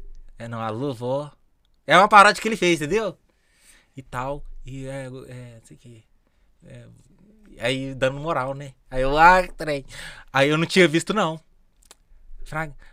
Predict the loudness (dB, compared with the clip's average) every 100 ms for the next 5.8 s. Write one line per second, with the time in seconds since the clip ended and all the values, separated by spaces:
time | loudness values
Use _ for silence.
0 | -20 -14 -8 -6 -6 -10 -12 -10 -10 -10
1 | -10 -10 -10 -8 -6 -4 -6 -6 -4 -6
2 | -6 -8 -10 -10 -8 -6 -6 -6 -6 -8
3 | -14 -20 -18 -12 -10 -4 -2 -2 -4 -6
4 | -8 -8 -8 -8 -8 -8 -10 -8 -8 -6
5 | -4 -4 -4 -4 -2 -4 -6